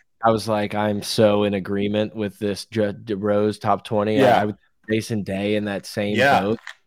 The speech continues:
Speaker 2: I, I'm very, very confident that these guys are gonna play well. And, you
Speaker 1: They
Speaker 2: know,
Speaker 1: play
Speaker 2: like
Speaker 1: well at Augusta.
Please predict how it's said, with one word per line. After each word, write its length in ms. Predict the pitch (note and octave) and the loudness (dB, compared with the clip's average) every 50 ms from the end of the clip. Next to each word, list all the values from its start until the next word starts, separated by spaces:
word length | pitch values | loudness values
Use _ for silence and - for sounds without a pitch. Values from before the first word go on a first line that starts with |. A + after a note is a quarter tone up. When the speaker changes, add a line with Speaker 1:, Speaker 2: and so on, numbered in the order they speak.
| - - D#2+ | -10 -6 -6
Speaker 2:
I, 260 | G2 G2+ G2+ G2+ G2 - _ _ _ _ _ _ - | -4 -4 -4 -4 -6 -8 _ _ _ _ _ _ -4
I'm 260 | G#2+ A2 G#2+ G#2+ G#2 | -2 -2 0 0 -2
very, 640 | F#2 F#2+ F#2 F#2 A2+ A2+ A#2 A#2+ A#2+ A#2 A2+ A2 G#2 | -4 -4 -4 -2 -2 0 0 2 2 2 2 0 -2
very 460 | G2 G#2 A2 A2 A2 A2 G#2+ G#2 G2 | -2 -2 0 0 0 0 -2 -2 -6
confident 640 | - - A2 G2+ G2+ G#2 G#2 - G2 F#2+ E2+ E2+ - | -8 -8 -6 -6 -6 -6 -8 -8 -10 -10 -10 -8 -8
that 240 | G#2 G2+ G2 F2+ | -6 -6 -6 -6
these 220 | - G#2 G2+ G2 F#2 | -6 -6 -6 -6 -6
guys 320 | G2 F#2+ F#2 F#2+ G2 G2 | -4 -2 -2 -2 -2 -4
are 220 | - _ - - F#2+ | -8 _ -14 -12 -10
gonna 120 | F#2 F#2 | -10 -10
play 240 | - F#2+ F2+ F2 F2+ | -10 -10 -8 -8 -8
well. 280 | F2 E2+ D#2+ E2 F2+ G2 | -8 -8 -8 -6 -4 -2
And, 140 | A2+ B2+ D3 | -2 0 2
you 80 | D3+ C3+ | 4 4
Speaker 1:
They 80 | C3+ | 2
Speaker 2:
know, 100 | F2+ F2+ | 2 0
Speaker 1:
play 220 | F#2 G2+ C3 D3 E3+ | -2 2 4 4 4
Speaker 2:
like 100 | F#3+ F3 | 6 4
Speaker 1:
well 180 | F3+ F3+ F#3 | 4 4 6
at 80 | G3 G3+ | 4 2
Augusta. 540 | F#3+ G3+ B3+ D#4 - - - D3+ - - | 2 0 -2 -2 -4 -6 -10 -10 -12 -14